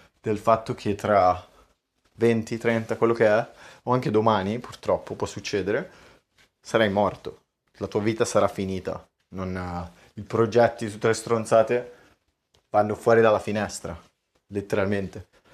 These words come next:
E quindi questo ego, questo bisogno di creare questa immagine di se stessi proiettata, questa statua, quando invece tu sei una, un essere più dinamico,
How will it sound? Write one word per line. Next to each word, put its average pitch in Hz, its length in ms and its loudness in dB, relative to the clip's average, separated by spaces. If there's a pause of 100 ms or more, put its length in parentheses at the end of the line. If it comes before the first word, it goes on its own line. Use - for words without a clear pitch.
(380)
E - 80 -20
quindi 113 560 -4 (1700)
questo 113 340 4
ego, 110 380 6
questo 113 260 -4
bisogno 110 360 0
di 107 120 -2
creare 110 460 4 (280)
questa - 260 -6
immagine 107 680 2
di 101 100 -6
se 101 160 -4
stessi 107 760 -2
proiettata, 101 680 0
questa 92 220 -6
statua, 107 680 2 (240)
quando 104 300 -2
invece 107 580 2
tu 107 120 -8
sei 98 180 0
una, 95 200 -4 (500)
un 110 120 -2
essere 117 340 2
più - 140 -8
dinamico, 104 680 0